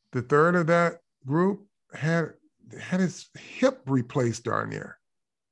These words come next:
and he was just recovering from that. So, yeah, you would see those guys and expect those guys to have a better start than Tua. Again, I don't know if he's gonna be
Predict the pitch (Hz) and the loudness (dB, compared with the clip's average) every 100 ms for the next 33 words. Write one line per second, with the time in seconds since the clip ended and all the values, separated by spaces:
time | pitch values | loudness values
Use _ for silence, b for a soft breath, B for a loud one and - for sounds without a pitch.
0 | _ _ 147 143 175 185 117 165 185 180 | _ _ 0 2 4 4 2 2 2 0
1 | 160 - 185 233 208 131 104 113 98 101 | -4 -4 -2 0 2 0 -2 -6 -8 -10
2 | - _ - 196 185 180 175 b b b | -16 _ -6 0 2 2 -2 b b b
3 | - 220 143 147 185 185 - 202 180 180 | 0 2 4 4 2 0 2 2 4 4
4 | 156 175 175 170 175 160 - 202 208 180 | 4 2 4 4 0 0 0 0 2 0
5 | 139 147 143 135 143 143 131 117 135 135 | 2 2 2 0 0 0 0 -2 0 2
6 | 127 - - 156 180 156 - _ _ _ | 0 -4 -2 2 2 0 -4 _ _ _
7 | _ 143 135 135 180 196 165 139 127 135 | _ -2 -2 -2 0 2 0 0 0 2
8 | 190 165 160 - _ _ - 208 311 220 | 2 2 -2 -8 _ _ 0 2 2 2
9 | 185 196 185 196 180 175 196 180 147 180 | 4 4 4 2 2 2 0 0 0 0
10 | 180 175 165 | 0 0 -4